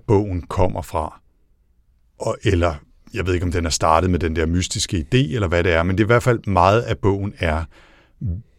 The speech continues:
kan det her være en plausibel, øh, ting, der sker i den her verden,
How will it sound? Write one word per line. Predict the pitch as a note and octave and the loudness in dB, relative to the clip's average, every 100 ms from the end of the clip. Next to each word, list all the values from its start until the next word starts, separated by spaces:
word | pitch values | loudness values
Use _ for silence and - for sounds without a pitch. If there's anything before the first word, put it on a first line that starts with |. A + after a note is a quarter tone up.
| _ F#3 - | _ -18 -2
kan | G#2 | 2
det | A#2+ | 4
her | A2 A2 | 4 4
være | G2 | 4
en | F2 | 2
plausibel, | - E2+ - A2+ G2 F#2 - _ _ _ _ _ _ _ | 0 0 0 -2 -2 -4 -6 _ _ _ _ _ _ _
øh, | F#2+ E2 D2+ C#2+ C#2 D2 - | 0 0 0 -2 -4 -8 -10
ting, | - B2 - | -2 -2 0
der | A2 | -4
sker | - B2 - - _ _ _ _ _ _ | 0 0 -2 -8 _ _ _ _ _ _
i | A#2+ | -2
den | G2+ G2+ F#2+ | 2 2 2
her | F2+ D#2+ | 2 2
verden, | E2+ D#2 F2 F#2 | 2 0 -2 -6